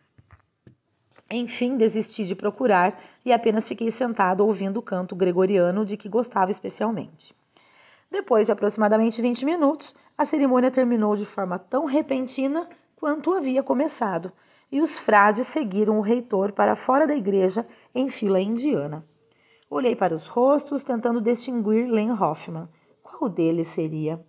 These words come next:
Logo depois da cerimônia religiosa, caminhei em direção à pequena biblioteca, bem pertinho da capela. Eu queria fazer uma pesquisa na internet e um frade idoso e extremamente solícito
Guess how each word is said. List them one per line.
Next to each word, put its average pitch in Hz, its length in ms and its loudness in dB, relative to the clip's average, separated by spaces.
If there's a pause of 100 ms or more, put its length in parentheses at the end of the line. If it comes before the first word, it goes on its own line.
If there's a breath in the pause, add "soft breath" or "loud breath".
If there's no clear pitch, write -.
(1300 soft breath)
Logo 403 220 2
depois 214 340 2
da 208 100 0
cerimônia 233 480 0
religiosa, 233 640 2
caminhei 285 380 2
em 247 60 0
direção 247 420 0
à 220 80 0
pequena 302 380 -4
biblioteca, 247 840 -2
bem 269 340 0
pertinho 262 540 -2
da 196 80 0
capela. 165 580 -8 (420 soft breath)
Eu - 100 -2
queria 330 240 2
fazer 311 280 0
uma 285 140 2
pesquisa 285 500 -2
na 202 100 2
internet 165 680 -4 (320 soft breath)
e 247 80 -2
um 277 120 2
frade 165 580 2
idoso 196 560 2
e 180 60 0
extremamente 196 720 0
solícito 220 720 -2